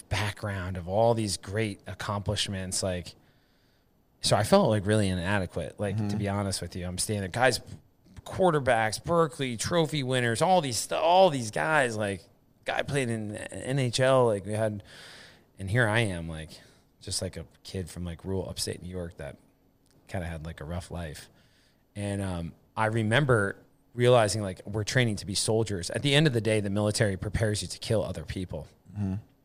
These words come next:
Speaker 1: You can put all the coding you want on it. You can say all the things and all the stuff, but it has one objective. I take you off,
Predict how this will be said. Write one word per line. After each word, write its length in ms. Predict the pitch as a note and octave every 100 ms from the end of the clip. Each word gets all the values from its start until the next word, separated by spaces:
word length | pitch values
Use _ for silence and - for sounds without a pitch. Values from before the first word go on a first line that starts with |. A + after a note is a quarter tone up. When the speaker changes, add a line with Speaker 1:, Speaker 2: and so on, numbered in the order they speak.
| -
Speaker 1:
You 140 | A2+ A#2+
can 140 | A2
put 160 | A2 G#2
all 180 | G#2
the 120 | G#2 G2+
coding 440 | - A#2+ A2 G#2
you 100 | G2+
want 300 | G2+ G2 G2
on 220 | F#2+ G2
it. 240 | F#2+ F#2+ - - - -
You 120 | G2+
can 160 | G#2+ F#2+
say 200 | G2+ G2
all 200 | G#2 G#2+
the 120 | G2+
things 360 | - G2+ G2
and 120 | F#2+ F#2+
all 140 | G2+
the 100 | G2+
stuff, 360 | - F#2 F2 - -
but 120 | G#2+
it 160 | G#2+ - -
has 260 | - G#2+ F#2
one 260 | F2+ G#2 G#2+
objective. 640 | F2 G2 F#2 F2+ C#2 - _ _ _ _ _ _ _ -
I 60 | F#2+
take 320 | - G#2+ G#2
you 140 | B2
off, 400 | A2+ G#2+ G#2+ -